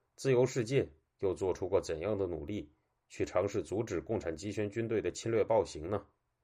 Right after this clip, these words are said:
要明白这些问题，我们还是要从一九五零年十月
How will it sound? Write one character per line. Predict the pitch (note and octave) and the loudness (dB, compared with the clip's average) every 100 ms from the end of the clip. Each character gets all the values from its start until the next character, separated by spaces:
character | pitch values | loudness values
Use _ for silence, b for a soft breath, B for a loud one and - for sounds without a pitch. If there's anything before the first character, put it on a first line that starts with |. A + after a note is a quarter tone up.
| _ _ _ _ _ _ _ | _ _ _ _ _ _ _
要 | F#2 | 0
明 | F2 F2 | 2 2
白 | G2 | 4
这 | G2+ F#2 | 4 4
些 | G2 | 2
问 | A#2+ G2 | 2 0
题， | D2 D#2+ D2+ - _ _ _ _ | -6 -12 -14 -16 _ _ _ _
我 | E2+ | -2
们 | F2 | -2
还 | - F#2 | 2 4
是 | G#2+ | 6
要 | F#2 | 4
从 | E2 F#2 G#2+ | 4 -2 -4
一 | |
九 | A2+ G#2+ | 2 4
五 | G2 | 4
零 | D#2+ F#2+ | 0 0
年 | F#2+ | 0
十 | F#2+ - E2+ | -2 -4 -2
月 | F2 | -2